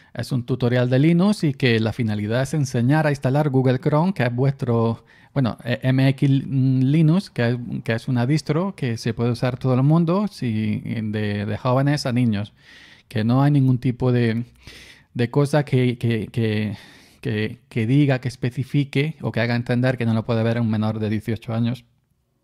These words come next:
Es más, le he puesto que lo que tenemos que enseñar a menores de dieciocho años es a, a, a instalar Linux, <laughs> no lo contrario.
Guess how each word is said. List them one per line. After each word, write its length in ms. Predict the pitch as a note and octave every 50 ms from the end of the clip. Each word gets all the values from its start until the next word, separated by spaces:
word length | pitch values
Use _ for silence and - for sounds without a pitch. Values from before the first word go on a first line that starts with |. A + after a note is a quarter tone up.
| _ _ _ _ _ _ _ -
Es 140 | C3+ C#3+
más, 320 | D3 D3+ D3+ D3+ D#3+ E3 -
le 160 | C3+ C3 C#3
he 40 | C#3
puesto 420 | C#3 D#3+ D#3+ C#3+ - - E3+ D#3+
que 220 | - D#3+ F3 G#3+ - - - _ _ _ _ _ _ _ _ _ _ _ _ - _ - - - - - - - _ _ -
lo 120 | C#3+ C#3+
que 80 | C3 B2+
tenemos 280 | A#2+ B2 C3+ D3 D3 C3+
que 80 | -
enseñar 360 | D#3 C#3 D#3 D3+ D#3+ F3+ E3+
a 40 | D3
menores 240 | C3 B2 C3 C3+ C#3+
de 40 | C#3
dieciocho 320 | - D#3+ D3 - - D#3
años 260 | D3+ D#3 E3 F3 F3
es 220 | D#3+ D3+ - - - -
a, 200 | B2 A#2 A#2+ B2
a, 340 | - - A#2 B2 C3 - -
a 140 | B2+ B2+ C3
instalar 380 | B2+ - A#2+ A#2+ A#2 A2 G#2+
Linux, 340 | B2 E3+ G#3 G3 A#2+ G#2 G#2 - C#3+ -
<laughs> 140 | - - -
no 180 | A#2+ B2+ C#3
lo 100 | C#3 C3+
contrario. 520 | - A#2+ A2+ - C3+ D3+ D3 C#3+ A#2+ G2+